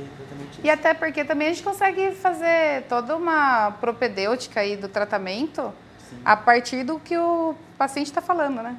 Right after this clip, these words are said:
Speaker 2: Então, se você conseguir ouvir, na verdade, a maior sacada de um tratamento é ouvir o paciente, né?
Speaker 1: É o princípio
Speaker 2: É o
Speaker 1: básico.
Speaker 2: princípio básico.
Speaker 1: É. Do que eu,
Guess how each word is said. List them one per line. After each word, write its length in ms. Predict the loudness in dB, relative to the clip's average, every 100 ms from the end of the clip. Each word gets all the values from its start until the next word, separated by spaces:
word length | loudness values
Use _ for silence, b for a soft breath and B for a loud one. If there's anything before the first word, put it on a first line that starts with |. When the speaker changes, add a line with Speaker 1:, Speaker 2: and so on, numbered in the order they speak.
| -8
Speaker 2:
Então, 220 | -4 -4
se 140 | -2
você 200 | -4 -4
conseguir 440 | -4 -4 -4 0 4
ouvir, 320 | 4 2 0
na 100 | 0
verdade, 460 | 2 6 6 4 4
a 140 | 4
maior 260 | 6 4 4
sacada 500 | 2 2 4 4 2
de 100 | -4
um 80 | -6
tratamento 680 | -6 -6 -6 -6 -6 -6 -2
é 340 | 4 8 6 4 -2
ouvir 240 | -4 -4
o 60 | -4
paciente, 580 | -4 -6 -10 -12 -16 -20 -20 -20 -20 -18 -10
né? 180 | -10 -10 -20 -20 -20 -14
Speaker 1:
É 40 | -12
o 40 |
princípio 480 | -12 -10 -10 -10 -4
Speaker 2:
É 40 | 0
o 20 |
Speaker 1:
básico. 220 | 2 2
Speaker 2:
princípio 240 | -2 -4 4
básico. 440 | 8 8 4 -4
Speaker 1:
É. 760 | -6 -6 -6 -8 -6 -8 -6 -10
Do 80 |
que 80 | -10
eu, 100 | -12